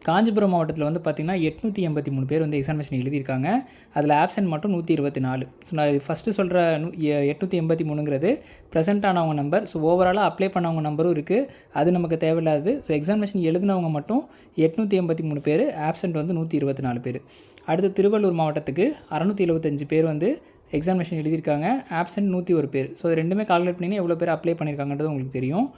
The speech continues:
அடுத்து தேனி மாவட்டம். தேனி மாவட்டம் பொறுத்தளவுக்கு அறுநூத்தி எண்பத்தஞ்சு பேர் வந்து எக்ஸாமினேஷன் எழுதியிருக்காங்க. இதுல ஆப்சென்ட் வந்து எழுபத்தி ஏழு பேர். அடுத்து திருப்பூர் மாவட்டம். திருப்பூர் மாவட்டத்துல ஆயிரத்தி தொண்ணூத்தி நாலு பேர் வந்து எக்ஸாமினேஷன் எழுதியிருக்காங்க. நான் சொன்னது இங்கே தான், திருப்பூர்ல தான் வந்து யாருமே ஆப்சென்ட் கிடையாது.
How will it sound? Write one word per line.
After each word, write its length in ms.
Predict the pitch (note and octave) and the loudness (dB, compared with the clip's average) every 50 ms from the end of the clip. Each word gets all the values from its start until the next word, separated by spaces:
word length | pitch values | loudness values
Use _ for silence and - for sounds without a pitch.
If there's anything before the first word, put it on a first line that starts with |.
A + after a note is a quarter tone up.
| - - - - - - | -20 -20 -20 -20 -8 -4
அடுத்து 260 | D#3 E3+ F#3 F#3 G3+ | -2 -2 -2 -2 0
தேனி 240 | F#3+ F#3 F#3+ F#3+ F#3+ | 0 2 2 2 2
மாவட்டம். 440 | F3+ E3+ D#3 D3 D#3 - G3+ A3+ - - - | 2 0 0 0 -2 -2 -4 -4 -6 -6 -4
தேனி 220 | - F#3 G3 G#3 | -2 0 0 0
மாவட்டம் 280 | G3+ G3 F#3+ F3 F3 E3 | 0 0 0 0 -2 -2
பொறுத்தளவுக்கு 400 | E3 D#3 D3+ - D3+ E3+ F3 G3+ | -2 -2 -2 -2 -2 0 0 0
அறுநூத்தி 340 | D#3+ D3+ E3+ G3 G3 G3 F#3 | 0 0 0 -2 -2 -2 -2
எண்பத்தஞ்சு 320 | E3+ D#3+ D3+ D3 C3+ C#3 C#3+ | -2 -2 -2 -4 -4 -4 -2
பேர் 140 | - D#3 D#3+ | 0 0 0
வந்து 180 | D#3+ D3+ D#3+ E3 | 0 0 -2 -2
எக்ஸாமினேஷன் 400 | C#3+ D#3 D#3+ D#3 C#3+ - - C#3 | -2 -2 -4 -4 -6 -6 -4 -4
எழுதியிருக்காங்க. 480 | C3+ C#3+ D3+ C#3+ B2 - C3+ C3 C#3 F3+ B3 C4+ - - - - - - | -2 -2 -2 -4 -2 -2 -2 0 0 0 -2 -2 -4 -8 -18 -20 -10 -4
இதுல 200 | - E3 D#3 D3+ D3 | 0 2 4 4 4
ஆப்சென்ட் 300 | D3+ F3 F3+ - G#3+ G3 | 2 2 0 0 -2 -2
வந்து 220 | F3 E3 D#3+ F3 | 0 -2 -2 -2
எழுபத்தி 400 | G3+ E3+ D3+ D3+ E3+ F3+ F3+ F3+ | 0 0 0 0 0 0 0 -2
ஏழு 180 | D#3+ D#3 C#3+ C3+ | -2 -2 -2 -2
பேர். 260 | C3+ C3+ C3 C3 F#3 B3 B3+ - - - - - _ - | -2 -2 -2 0 0 0 -2 -4 -10 -20 -20 -20 _ -4
அடுத்து 280 | - D#3+ F3 F#3+ G#3 G3+ | -2 0 2 2 2 2
திருப்பூர் 360 | G#3 G3+ G#3+ G#3 - A3+ F#3+ | 2 0 0 0 -2 -2 -2
மாவட்டம். 500 | F3 E3 D3+ C#3+ - - F#3+ A#3+ A#3+ - - | 0 0 -2 -2 -2 -2 -2 -2 -4 -8 -10
திருப்பூர் 360 | - - G3+ G#3 G3+ A#3 A3 G3 | -6 -4 -4 -2 0 0 2 2
மாவட்டத்துல 360 | F#3 E3+ D#3+ D#3+ D#3+ F3+ F#3+ F3+ | 2 2 2 0 -2 -2 0 0
ஆயிரத்தி 360 | D3+ D3+ E3 F#3 F#3+ F#3 F3+ F3 | 2 2 2 2 0 0 -2 -2
தொண்ணூத்தி 240 | E3 D#3 D3+ C#3+ | -2 -4 -4 -4
நாலு 200 | C#3+ D3 C#3 C3+ | -4 -4 -4 -4
பேர் 180 | C3+ C#3+ D#3+ D#3+ | -2 0 0 0
வந்து 220 | D3+ C#3+ C#3 D#3 G#3+ C#4+ - - - - - _ - | 0 0 0 0 0 0 -2 -6 -16 -20 -20 _ -2
எக்ஸாமினேஷன் 520 | - D3 D3+ D#3+ F#3 F3+ F3 D#3+ E3 F#3 E3 | -2 0 2 2 0 0 0 -2 -2 -2 -2
எழுதியிருக்காங்க. 440 | D3+ D3 D3 C#3+ C#3+ D3+ D3+ F#3 | -2 -2 -2 0 0 -2 -2 0
நான் 140 | G#3+ G3 D#3+ | -2 -2 -2
சொன்னது 320 | D3 - E3+ E3 F3 E3+ E3+ | -2 -2 -4 -4 -2 -2 -2
இங்கே 180 | D#3+ D3+ D3+ | -2 0 0
தான், 240 | D3+ E3 G#3 B3+ A3+ | 0 0 0 -2 -2
திருப்பூர்ல 420 | G3 E3 E3 F3+ - F3+ E3+ E3+ | -4 -6 -4 -2 0 0 0 0
தான் 120 | E3 E3+ E3+ | 0 0 0
வந்து 160 | E3 E3 E3 | 0 0 0
யாருமே 360 | E3 D3+ C#3+ C#3+ C#3+ C#3+ D3+ | 0 0 0 0 -2 -2 -4
ஆப்சென்ட் 340 | D3 C#3 C#3+ C#3+ - D3 C#3+ | -2 -4 -4 -6 -8 -8 -6
கிடையாது. 460 | C#3 C#3 C3+ C#3+ C#3 C#3 C3+ C#3+ F3 | -4 -2 -2 -2 -2 -2 0 0 0